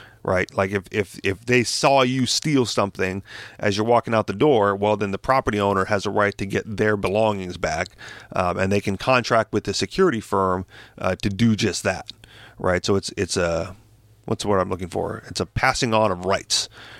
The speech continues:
right? It's an extension. It's, it's bestowing on the, on their ag-, it's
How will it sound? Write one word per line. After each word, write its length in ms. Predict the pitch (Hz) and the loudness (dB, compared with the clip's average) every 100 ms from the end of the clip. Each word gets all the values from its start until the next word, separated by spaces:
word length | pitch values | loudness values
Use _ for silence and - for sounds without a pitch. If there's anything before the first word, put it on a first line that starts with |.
| - | -4
right? 160 | - | -2
It's 160 | 90 - | -2 -2
an 80 | 92 | -4
extension. 500 | - - 117 - 82 | -2 -2 -2 -4 -8
It's, 220 | 90 - | -10 -4
it's 360 | 92 90 - - | -2 0 -2 -4
bestowing 600 | 98 - - 131 127 113 | -4 -2 2 4 4 4
on 220 | 110 104 | 2 2
the, 180 | 98 95 | 0 2
on 240 | 104 98 98 | 2 2 2
their 280 | 107 95 | 2 2
ag-, 220 | 107 113 113 | 0 -2 -4
it's 180 | 110 | -10